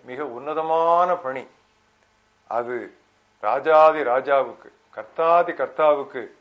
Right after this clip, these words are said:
ஸ்தானாதிபதிகளாய், பிரதிநிதிகளாய் போய் அவருடைய வார்த்தையை ராஜரீக கம்பீர கூட்டமாய் அறிவிக்கிற ஒரு பெரிய ஸ்லாக்கியம்.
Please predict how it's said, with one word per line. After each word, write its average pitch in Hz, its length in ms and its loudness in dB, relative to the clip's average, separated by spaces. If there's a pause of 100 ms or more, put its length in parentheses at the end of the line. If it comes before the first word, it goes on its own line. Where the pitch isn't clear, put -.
(140)
ஸ்தானாதிபதிகளாய், 143 1160 -2 (200)
பிரதிநிதிகளாய் 180 760 2
போய் 156 340 -4 (280)
அவருடைய 120 360 -8
வார்த்தையை 131 680 -4 (520)
ராஜரீக 185 840 -2 (180)
கம்பீர 160 440 -4
கூட்டமாய் 143 640 -6 (340)
அறிவிக்கிற 123 640 -6 (120)
ஒரு 101 160 -18
பெரிய 117 300 -14
ஸ்லாக்கியம். 98 640 -10